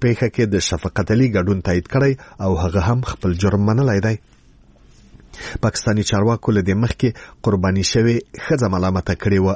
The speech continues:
او ویلي وو چې د مېرمنې د نارینه له ملتیا پرته د شپې موټر چلولی، نو ځکه جنسي تیری پرې شوی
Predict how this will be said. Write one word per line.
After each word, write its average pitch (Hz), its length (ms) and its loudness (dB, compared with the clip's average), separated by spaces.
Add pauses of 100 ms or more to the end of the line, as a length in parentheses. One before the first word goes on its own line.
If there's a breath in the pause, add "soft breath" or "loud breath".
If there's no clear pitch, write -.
او 98 100 2
ویلي 139 300 4
وو 135 120 2
چې 131 120 -2
د 98 100 -2 (120)
مېرمنې 123 340 2 (320 loud breath)
د 110 260 2
نارینه 98 420 2
له 98 60 0
ملتیا 90 500 0
پرته 143 260 0
د 92 100 -2 (100)
شپې 139 160 0 (100)
موټر 135 240 -2 (140)
چلولی، 117 380 2 (320 loud breath)
نو 101 120 0
ځکه 98 320 -2 (380 soft breath)
جنسي 87 340 -2
تیری 104 380 0
پرې 92 220 -2
شوی 98 340 0